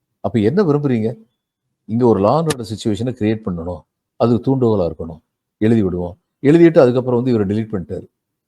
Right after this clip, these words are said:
டெலீட் பண்றதுக்கு முன்னாடி போய் சேர்ந்ததெல்லாம். இப்ப இது வந்து வேற யாராவது இது மாதிரி சொல்லியிருந்தாங்கன்னா, இந்த பி ஜே பி கவர்மெண்ட் என்ன சொன்னா, அர்பன் நக்சலைட் ஒருத்தர் வந்திருக்காருன்னு சொல்லியிருப்பாங்கல்ல.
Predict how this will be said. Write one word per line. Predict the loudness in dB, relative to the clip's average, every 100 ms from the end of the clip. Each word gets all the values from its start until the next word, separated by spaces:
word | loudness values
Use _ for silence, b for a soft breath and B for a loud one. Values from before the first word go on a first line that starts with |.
| _ _ _ _ _ _ _
டெலீட் | -4 -2
பண்றதுக்கு | 0 0 0 0
முன்னாடி | -2
போய் | 0 -2
சேர்ந்ததெல்லாம். | -2 -2 -4 -6 -12 _ _ _ _ _ _ _ _
இப்ப | -4 0 0
இது | 2 2
வந்து | 2 2 0 0 -4 -10 _
வேற | 2 4 6 6
யாராவது | 6 4 2 0
இது | -2
மாதிரி | -2 -4 -4
சொல்லியிருந்தாங்கன்னா, | -4 -4 -4 -6 -10 -12 -16 _ _ _ _ _
இந்த | -2 4 4
பி | 6
ஜே | 4
பி | 2
கவர்மெண்ட் | 2 2 2 -2
என்ன | -4
சொன்னா, | -2 -2 0 0
அர்பன் | 0 0 0 -2
நக்சலைட் | -2 -2 -4
ஒருத்தர் | -6 -6 -6
வந்திருக்காருன்னு | -6 -6 -6
சொல்லியிருப்பாங்கல்ல. | -8 -10 -10 -12 -12